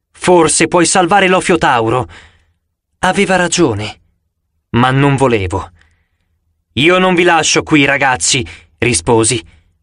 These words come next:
"Combatteremo insieme." "Devi avvertire il campo",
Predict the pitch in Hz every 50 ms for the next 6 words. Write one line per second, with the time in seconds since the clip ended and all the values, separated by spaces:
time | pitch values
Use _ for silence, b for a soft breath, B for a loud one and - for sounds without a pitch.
0 | _ _ _ _ _ _ - 110 120 139 143 156 151 - - 170 165 170 170 165
1 | 165 165 151 - - - 143 120 107 95 90 85 82 80 - _ _ _ _ _
2 | _ _ _ _ _ _ _ _ _ _ _ _ _ - 185 196 226 220 185 220
3 | 208 175 220 220 214 - 233 233 220 214 196 - 240 233 233 208 165 156 - 151
4 | 147 131